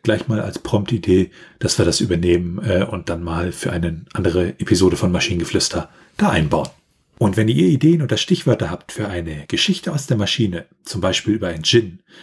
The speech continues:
der einem Menschen drei Wünsche erfüllen muss, ohne zu wissen, welche Konsequenzen diese Wünsche haben werden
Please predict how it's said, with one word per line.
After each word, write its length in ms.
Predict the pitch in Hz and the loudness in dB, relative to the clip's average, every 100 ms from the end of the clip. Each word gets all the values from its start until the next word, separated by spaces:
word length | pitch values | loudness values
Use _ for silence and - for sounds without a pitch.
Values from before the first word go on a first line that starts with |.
| - - | -14 -8
der 80 | 87 | -4
einem 120 | 92 | 2
Menschen 400 | 117 131 - 98 | 2 4 0 -2
drei 280 | 104 135 131 | 0 4 4
Wünsche 240 | 151 117 | 2 0
erfüllen 400 | 107 - 85 82 | 0 2 0 0
muss, 420 | 85 - - _ _ _ | -10 -12 -14 _ _ _
ohne 240 | 113 92 92 | 0 0 0
zu 200 | - 92 | -4 0
wissen, 320 | 110 - 85 | 0 0 -2
welche 280 | 95 - 104 | -2 0 -2
Konsequenzen 640 | 101 85 - - 135 - | 0 -2 -2 0 2 2
diese 240 | 107 95 92 | 0 0 -2
Wünsche 280 | 87 104 | -4 -4
haben 320 | 87 82 80 80 | -4 -4 -6 -8
werden 320 | 76 85 | -8 -10